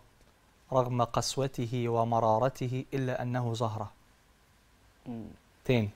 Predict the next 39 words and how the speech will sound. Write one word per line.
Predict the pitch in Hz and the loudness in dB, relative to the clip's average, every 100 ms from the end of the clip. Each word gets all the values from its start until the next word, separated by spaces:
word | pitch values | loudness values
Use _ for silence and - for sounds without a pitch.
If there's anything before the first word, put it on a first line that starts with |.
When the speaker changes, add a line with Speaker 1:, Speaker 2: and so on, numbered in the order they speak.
| - _ _ _ _ | -12 _ _ _ _
Speaker 1:
الفراشة | 123 - 143 - | -2 4 4 4
حاجة | 131 | 2
حلوة، | 135 127 104 - - | 2 0 -2 -4 -2
Speaker 2:
أوي. | 151 151 - - 127 | -2 -4 -16 -6 -2
Speaker 1:
بس | 117 135 | 2 4
بتندرج | 123 127 139 | 6 6 6
تحت | 139 - | 4 2
إيه؟ | 120 113 - - - - | 2 2 -4 -20 -20 -20
Speaker 2:
الحشرات. | 139 - 143 143 | -14 -12 -8 -2
Speaker 1:
الحشرات. | 139 123 151 151 - - - _ _ | 0 2 2 2 -2 -20 -20 _ _
يعني | 120 | -4
بيسموها | 110 120 135 | 0 4 6
حشرة، | - 139 120 | 4 2 2
واللي | 113 120 | 2 4
حد | 139 135 | 4 4
يقول | 135 | 2
لك: | 131 | 2
"ده | 127 | 6
حشرة". | - 151 117 107 - - - | 8 8 6 2 -4 -14 -6
Speaker 2:
أيوة. | 151 | -2
Speaker 1:
حتى | 143 131 | 0 4
في | 135 | 6
ناس، | 135 123 | 6 10
بعض | 139 | 10
الناس | 135 143 156 | 10 4 4
بيشتم | - 156 | 0 0
إنه: | 143 147 | 4 4
"ده، | 147 | 4
ده | 135 | 6
Speaker 2:
ده | 139 | 8
أنت | 143 143 | 8 8
Speaker 1:
حشرة". | 156 156 120 | 8 8 6
Speaker 2:
حشرة. | - - - - - - - | 4 -2 -4 -12 -16 -12 0
Speaker 1:
وعلى | 123 123 127 | 8 12 12
الرغم | 127 160 160 | 12 12 10
إن | 147 | 8
الفراشة | 131 165 165 | 8 8 8
جميلة. | 160 226 226 - - | 8 8 6 0 -4
Speaker 2:
آه. | 165 208 | -4 -4